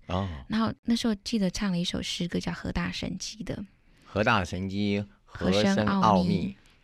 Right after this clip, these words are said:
Speaker 2: 对。
Speaker 1: 神愿与人
Speaker 2: 连调为一。
Speaker 1: 连调为一，太好了。
Speaker 2: 对。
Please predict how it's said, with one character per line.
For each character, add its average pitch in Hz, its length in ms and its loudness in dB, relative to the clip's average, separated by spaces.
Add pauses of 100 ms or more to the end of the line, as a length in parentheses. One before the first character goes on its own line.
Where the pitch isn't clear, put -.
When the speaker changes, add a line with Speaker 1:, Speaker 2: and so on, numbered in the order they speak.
Speaker 2:
对。 180 260 -4
Speaker 1:
神 98 360 -2
愿 107 240 2
与 71 200 -6
人 65 400 -6 (320)
Speaker 2:
连 185 160 -6
调 170 240 -4
为 165 140 -8
一。 214 220 -6
Speaker 1:
连 78 320 -2
调 60 260 -10
为 52 180 -10
一， 58 240 -16 (140)
太 - 180 -4
好 - 180 -8
了。 - 160 -16
Speaker 2:
对。 - 100 -20